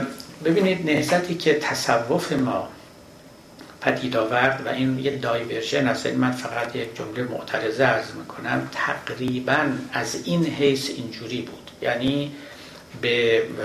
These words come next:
پیروان خودشون صوفیان می‌گفتن: "خودتون مستقیماً با خدا تماس بگیرید و حرف بزنید و از او بشنوید." یعنی حتی باب وحی رو باز کردن،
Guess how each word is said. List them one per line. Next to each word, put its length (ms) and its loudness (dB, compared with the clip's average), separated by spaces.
پیروان 580 4
خودشون 680 -2
صوفیان 400 0
می‌گفتن: 520 -2
"خودتون 640 -4
مستقیماً 840 -2
با 260 2
خدا 340 -6
تماس 520 -10
بگیرید 500 -10
و 80 -6
حرف 500 -2
بزنید 440 -10
و 60 6
از 280 2
او 60 2
بشنوید." 720 2
یعنی 160 -4
حتی 360 0
باب 440 2
وحی 540 4
رو 160 -2
باز 380 -2
کردن، 420 -4